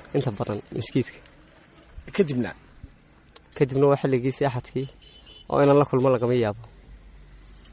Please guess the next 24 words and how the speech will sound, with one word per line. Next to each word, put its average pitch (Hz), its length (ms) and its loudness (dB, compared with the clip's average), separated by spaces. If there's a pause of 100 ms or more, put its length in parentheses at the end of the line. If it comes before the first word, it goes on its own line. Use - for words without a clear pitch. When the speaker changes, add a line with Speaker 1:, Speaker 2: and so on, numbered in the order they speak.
(1400)
Speaker 2:
Marka 185 240 -2
miyay 190 200 6
jirtay - 280 -4
xilliyo 151 280 2
hore 131 200 2
oo 131 140 4
aad 113 200 -4
isku - 160 -10
soo 135 200 0
dayday 120 280 -2
inaad 120 180 -2
tusaale 107 260 -8
ahaan 117 280 -6 (480)
aad 117 220 -6
joojiso, - 380 -2
balse 135 240 0
ay 147 60 -2
kuu 185 160 0
suura 156 260 2
geli 143 200 2
weydo 127 220 4
Ramadaan 131 340 4
aanay 123 200 0
ahayn? 101 240 -6